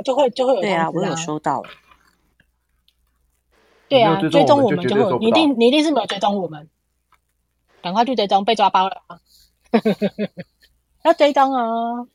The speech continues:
Speaker 1: 或者说你追踪我们现在上面在讲话的人其中一个，因为我们只要一开，一开，一发，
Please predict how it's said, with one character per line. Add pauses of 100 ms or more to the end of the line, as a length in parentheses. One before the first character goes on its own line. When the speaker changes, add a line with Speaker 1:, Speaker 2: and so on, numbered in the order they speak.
(140)
Speaker 1:
或
者
说
你
追
踪
我
们
现
在
上
面
在
讲
话
的
人
其
中
一
个， (440)
因
为
我
们
只
要
一
开，
一
开，
一
发，